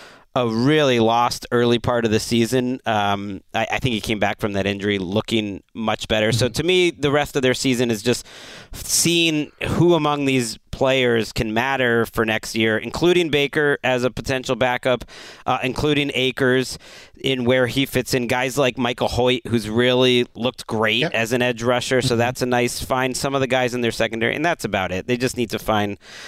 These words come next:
Speaker 1: some players. Guys like Leonard Floyd, actually, who they'll be making a, a decision on whether they wanna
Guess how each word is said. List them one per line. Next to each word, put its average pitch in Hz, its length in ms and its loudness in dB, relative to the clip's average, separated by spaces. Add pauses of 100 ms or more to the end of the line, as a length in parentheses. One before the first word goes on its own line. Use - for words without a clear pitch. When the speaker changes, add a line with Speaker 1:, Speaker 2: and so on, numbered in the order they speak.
(120)
Speaker 1:
some 127 160 -4
players. 123 240 -2
Guys 160 240 -2
like 165 160 -2
Leonard 147 400 0
Floyd, 147 340 2
actually, 170 420 2
who 147 100 2
they'll 131 120 2
be 127 140 -2
making 135 320 -2
a, 127 80 0 (540)
a 131 80 2
decision 131 460 0
on 123 140 -2
whether 127 240 4
they 123 120 2
wanna 113 180 0